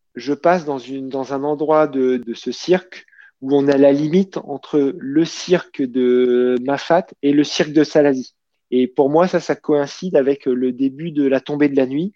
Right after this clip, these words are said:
Et à ce moment-là où tu, où, où tu passes à cet endroit-là, qui s'appelle le col des Bœufs, euh, qui a un point d'entrée de, dans Mafat depuis le cirque de Salazie, bah là, t'es, tu passes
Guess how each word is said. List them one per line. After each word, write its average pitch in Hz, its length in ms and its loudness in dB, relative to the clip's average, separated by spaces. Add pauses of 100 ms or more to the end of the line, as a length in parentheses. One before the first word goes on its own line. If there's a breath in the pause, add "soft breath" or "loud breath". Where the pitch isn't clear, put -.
Et 135 120 2
à 143 80 2
ce - 120 -10
moment-là 170 320 4
où 156 140 -2
tu, 131 800 -8
où, 131 500 -8
où 135 120 -12
tu - 180 -16
passes 160 220 -2
à 147 60 -6
cet - 100 -16
endroit-là, 143 400 2
qui - 100 -16
s'appelle 143 300 2
le 127 120 4
col 165 280 0
des 143 100 4
Bœufs, 151 260 0 (140)
euh, 123 240 0
qui 131 240 -4
a 127 100 -2
un 139 60 -4
point 165 240 -2
d'entrée 151 300 -2
de, 131 320 2
dans 127 180 -2
Mafat 139 420 0 (420)
depuis 151 280 -6
le 143 60 -12
cirque 139 200 -8
de 131 120 -4
Salazie, 127 500 -4 (460 soft breath)
bah 131 100 2
là, 165 160 4
t'es, 127 540 2
tu - 140 -12
passes - 360 -2